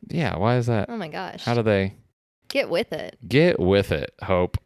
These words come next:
Speaker 1: Uh, give us a little intro. Give us, like, the sixty, ninety, whatever second intro on who is Hope Levine, not Levine.
Speaker 2: <laughs> Uh, so I am twenty-three years old, currently living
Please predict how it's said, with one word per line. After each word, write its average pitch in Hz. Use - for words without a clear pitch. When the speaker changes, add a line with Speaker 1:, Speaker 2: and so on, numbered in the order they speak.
Speaker 1:
Uh, 104
give 107
us 170
a 160
little 143
intro. 104
Give 110
us, 110
like, 101
the 95
sixty, 135
ninety, 110
whatever 107
second 98
intro 98
on 90
who 139
is 110
Hope -
Levine, 107
not 113
Levine. 101
Speaker 2:
<laughs> 269
Uh, 196
so 190
I 320
am 180
twenty-three 240
years 226
old, 170
currently 262
living 185